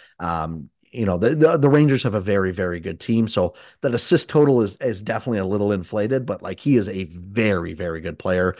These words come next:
who plays all situations for this team and, and looks very good doing it. Um, I, I'll let you dive into the model and how it thinks about it, but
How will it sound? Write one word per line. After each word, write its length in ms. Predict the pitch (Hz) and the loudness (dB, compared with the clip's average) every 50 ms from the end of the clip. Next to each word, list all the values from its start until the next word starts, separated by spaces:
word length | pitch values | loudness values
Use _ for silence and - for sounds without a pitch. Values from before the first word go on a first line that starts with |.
| - - - | -10 -12 -4
who 80 | - 123 | -2 -2
plays 280 | 117 - 110 101 92 90 - | 0 2 2 0 0 -2 -2
all 180 | 113 104 101 | -2 0 0
situations 640 | 92 - 107 92 - 101 92 92 90 - - 104 87 - | 0 -2 -6 -6 -6 -6 -6 -6 -6 -6 -6 -8 -8 -6
for 120 | - 98 | -4 -2
this 160 | 95 90 - - | -2 -2 -4 -4
team 220 | - 101 95 87 | -4 -2 -2 -2
and, 160 | 85 82 - | -4 -6 -6
and 200 | - 101 92 87 | -6 -6 -4 -4
looks 200 | 87 85 - - | -6 -6 -8 -10
very 300 | - 92 85 80 78 80 | -10 -8 -6 -6 -6 -8
good 220 | 71 85 87 82 - | -8 -10 -12 -10 -8
doing 280 | - 90 92 98 113 | -6 -4 -2 0 2
it. 160 | 135 147 147 - - - - - - - | 2 0 0 -4 -14 -20 -20 -20 -14 -10
Um, 500 | - 80 85 82 82 80 78 76 67 - _ _ | -6 -4 -4 -4 -4 -6 -6 -10 -12 -14 _ _
I, 200 | - - - - - - _ _ _ _ - 123 - _ - - - | -18 -16 -16 -16 -18 -20 _ _ _ _ -12 -12 -12 _ -16 -12 -2
I'll 160 | - 139 139 | 2 4 6
let 220 | 139 143 135 - - | 6 6 6 6 6
you 120 | 147 147 | 6 6
dive 280 | 127 123 110 120 110 120 | 6 6 4 4 4 2
into 200 | 120 117 113 110 | 2 2 0 -2
the 120 | 101 98 | -2 -4
model 380 | 95 95 98 110 123 139 127 110 | -2 -2 0 2 2 4 2 2
and 100 | 101 101 | 2 -2
how 180 | 104 113 120 | -2 -2 -2
it 80 | 123 123 | -2 -2
thinks 240 | - 139 135 - 160 | -4 -6 -6 -6 -4
about 200 | 143 156 160 185 | -2 -2 0 0
it, 120 | 202 202 | 0 0
but 160 | - 110 110 | -2 -4 -4